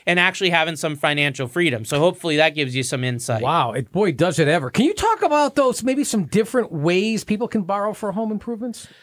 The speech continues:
Speaker 1: Yeah, so home improvements, one of the huge reasons people are refinancing, especially recently. So I know a lot of people now are saying, "Well, should I do a cash out refinance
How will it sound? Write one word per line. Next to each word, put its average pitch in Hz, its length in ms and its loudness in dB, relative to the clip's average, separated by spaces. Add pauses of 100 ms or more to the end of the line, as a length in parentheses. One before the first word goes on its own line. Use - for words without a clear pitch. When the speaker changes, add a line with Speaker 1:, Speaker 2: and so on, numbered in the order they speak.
(380)
Speaker 1:
Yeah, 226 220 4
so 285 180 2
home 226 220 2
improvements, 226 460 -2
one 196 160 2
of 180 40 2
the 170 60 2
huge 196 400 -4
reasons 190 400 -2
people 190 260 -2
are 180 120 4
refinancing, 175 760 2
especially 165 520 0
recently. 185 680 0 (220)
So 190 580 2
I 190 140 2
know 220 240 2
a 214 80 0
lot 196 180 4
of 190 80 0
people 196 340 -6
now 180 260 2
are 170 80 -2
saying, 180 280 0
"Well, 160 120 -4
should 202 240 0
I 196 100 4
do 180 200 -2
a 147 40 -2
cash 180 320 0
out 170 160 0
refinance 208 840 0